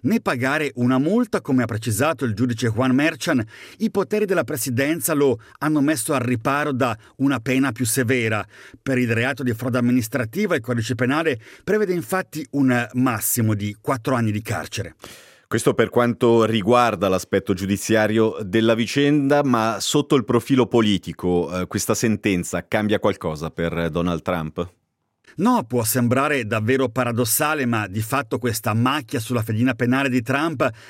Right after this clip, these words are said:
Speaker 1: non avrà alcuna conseguenza politica sul futuro presidente. D'altra parte, la vittoria nelle primarie repubblicane la scorsa primavera e poi la vittoria elettorale lo scorso mese di novembre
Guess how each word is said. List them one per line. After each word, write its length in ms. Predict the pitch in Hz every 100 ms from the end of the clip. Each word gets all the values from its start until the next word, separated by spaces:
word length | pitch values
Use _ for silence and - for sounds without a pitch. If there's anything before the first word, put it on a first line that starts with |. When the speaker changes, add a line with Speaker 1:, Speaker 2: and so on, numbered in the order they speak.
| -
Speaker 1:
non 100 | -
avrà 280 | 247 226 254
alcuna 540 | 247 - 190 208 180 110 - _
conseguenza 680 | - 202 - 143 202 208 185
politica 720 | 110 131 202 226 220 139 104 - -
sul 300 | - 143 131
futuro 360 | 110 120 135 120
presidente. 840 | 117 110 120 123 117 113 117 98 - - -
D'altra 360 | 113 135 127 120
parte, 360 | 151 196 208
la 100 | 139
vittoria 380 | 110 113 135 127
nelle 160 | 123 117
primarie 380 | 120 123 123
repubblicane 640 | 120 113 107 120 113 139 135
la 80 | 113
scorsa 340 | - 113 120
primavera 560 | 110 113 110 143 220 175
e 100 | 110
poi 220 | 135 139
la 80 | 104
vittoria 580 | 104 - 123 123 107
elettorale 560 | 98 104 110 117 117 139
lo 80 | 113
scorso 380 | - 127 107 123
mese 240 | 131 131
di 80 | 131
novembre 580 | 131 120 160 180 156